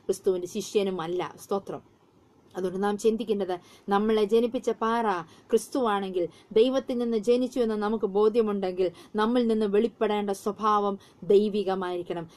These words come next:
ദൈവത്തിന്റെ സ്വഭാവമായിരിക്കണം. ജഡത്തിന്റെ പ്രവൃത്തികൾ നമ്മിൽ നിന്ന് ഉണ്ടാകരുത്. പകരം ദൈവത്തിന്റെ ആത്മാവിന്റെ ഫലങ്ങൾ നമ്മിൽ നിന്ന് പുറപ്പെടണം. വരങ്ങൾ പുറപ്പെടുന്നതിനെ കഴിഞ്ഞും അതിപ്രധാനമാണ് ദൈവത്തിന്റെ ആത്മാവിന്റെ ഫലമെന്ന് നാം മനസ്സിലാക്കണം. ക്രിസ്തുയേശുവിനുള്ളവർ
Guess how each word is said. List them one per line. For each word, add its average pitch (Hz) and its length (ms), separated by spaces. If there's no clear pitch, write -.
ദൈവത്തിന്റെ 220 520
സ്വഭാവമായിരിക്കണം. 185 920
ജഡത്തിന്റെ 220 460
പ്രവൃത്തികൾ 214 500
നമ്മിൽ 202 320
നിന്ന് 196 240
ഉണ്ടാകരുത്. 185 640
പകരം 208 320
ദൈവത്തിന്റെ 214 500
ആത്മാവിന്റെ 214 500
ഫലങ്ങൾ 208 460
നമ്മിൽ 202 280
നിന്ന് 190 180
പുറപ്പെടണം. 185 560
വരങ്ങൾ 226 480
പുറപ്പെടുന്നതിനെ 220 800
കഴിഞ്ഞും 214 380
അതിപ്രധാനമാണ് 202 1300
ദൈവത്തിന്റെ 208 580
ആത്മാവിന്റെ 202 500
ഫലമെന്ന് 196 760
നാം 185 140
മനസ്സിലാക്കണം. 180 640
ക്രിസ്തുയേശുവിനുള്ളവർ 220 1040